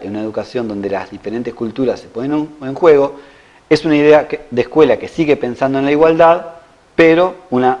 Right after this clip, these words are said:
igualdad que iguale a partir de las di-, del respeto a esas diversidades y del respeto a esas diferencias, no homogeneizante, ¿no? Entonces, esta cuestión de la diversidad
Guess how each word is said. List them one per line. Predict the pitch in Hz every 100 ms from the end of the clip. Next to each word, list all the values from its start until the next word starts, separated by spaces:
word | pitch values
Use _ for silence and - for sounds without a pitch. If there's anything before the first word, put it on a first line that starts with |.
| -
igualdad | 127 131 135 147 170 - - _ _ _
que | 127
iguale | 123 139 165
a | 165
partir | 113 - 131
de | 147
las | 135
di-, | 107 101
del | 107 104
respeto | - - 180 - 107
a |
esas | 98 95
diversidades | 104 110 98 - 107 123 139 139
y |
del | 113 98
respeto | 92 - 151 147
a | 120
esas | 117 104
diferencias, | 101 95 95 80 71 - - _ _ _ _ _ _ _
no | - 151
homogeneizante, | 117 101 95 90 87 - 78 78 71 80
¿no? | 101 - - - _
Entonces, | 113 123 135 117 95 90 - - - - - - - _ - -
esta | 165 160
cuestión | - 160
de | 151
la | 143
diversidad | 139 127 143 151 180